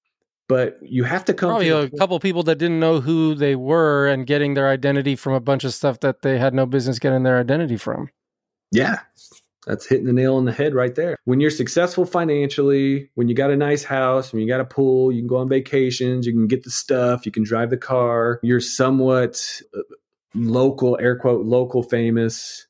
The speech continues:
Speaker 1: because your face is on billboards and stuff, you can begin to find your identity in something that's just, it's just not, it's not really your identity.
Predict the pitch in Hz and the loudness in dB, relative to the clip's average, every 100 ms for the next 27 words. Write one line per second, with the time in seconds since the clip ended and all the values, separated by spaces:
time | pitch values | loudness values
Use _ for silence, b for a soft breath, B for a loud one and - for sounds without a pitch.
0 | b b b b 107 104 113 107 104 - | b b b b -4 0 0 0 -4 -8
1 | 110 120 117 113 120 120 107 113 107 110 | -4 0 0 0 0 0 2 2 2 2
2 | 110 107 107 - 110 107 104 - 123 123 | 0 0 -4 -2 0 0 -2 -2 -4 0
3 | 120 117 117 107 123 151 143 139 123 117 | 0 0 -2 0 0 2 0 -2 0 0
4 | 113 127 123 120 113 107 104 117 113 107 | 0 0 0 0 0 0 0 0 2 2
5 | 107 104 113 104 104 104 - 110 104 - | 2 0 -4 -2 -2 -2 -2 -4 -4 -12
6 | _ - _ - - 131 107 117 117 80 | _ -20 _ -6 -4 -2 0 0 -2 -6
7 | - _ _ _ _ _ _ - 120 143 | -18 _ _ _ _ _ _ -8 -4 0
8 | 208 - 117 165 175 123 117 107 98 139 | 0 0 2 4 2 2 0 0 0 0
9 | 165 90 | 0 -4